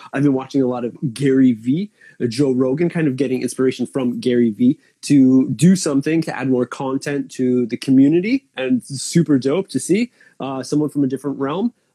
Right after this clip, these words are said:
Uh, and he's just gonna, like, talk about some different things, possibly have, have, uh, different guests, buddies of his, join and just talk about kendama. Spit it out, you know, with each other. Spit it out, is that a phrase?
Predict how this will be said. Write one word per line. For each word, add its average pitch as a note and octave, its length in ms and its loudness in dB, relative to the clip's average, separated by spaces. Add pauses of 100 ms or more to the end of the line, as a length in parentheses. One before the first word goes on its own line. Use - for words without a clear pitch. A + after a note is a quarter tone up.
Uh, C3+ 680 -8 (100)
and C#3+ 320 -2
he's D#3 320 -4
just D#3 200 -6
gonna, E3 160 0
like, E3 240 -8 (240)
talk - 260 -12
about E3+ 280 -6
some D3 300 2
different E3 320 -2
things, F#3 220 0
possibly B2+ 420 -4
have, A2+ 280 -12
have, A2+ 260 -10 (240)
uh, - 40 -12 (680)
different C#3+ 400 -2
guests, - 500 -6 (240)
buddies D#3+ 420 0
of E3 160 -4
his, F3 340 0 (260)
join D#3 500 0
and C#3 400 0
just - 180 -8
talk D3+ 160 -10
about D3 240 -6
kendama. D#3+ 460 -6 (520)
Spit - 520 -4
it E3+ 180 -6
out, D#3+ 320 -10
you C3+ 80 -2
know, C3 140 -2
with C3 160 -6
each B2+ 140 -4
other. A#2+ 160 -8
Spit - 240 -12
it F#3+ 60 -8
out, G#3 180 -8
is D#3+ 80 -8
that F#3 120 -6
a F#3 40 -12
phrase? G3 380 -4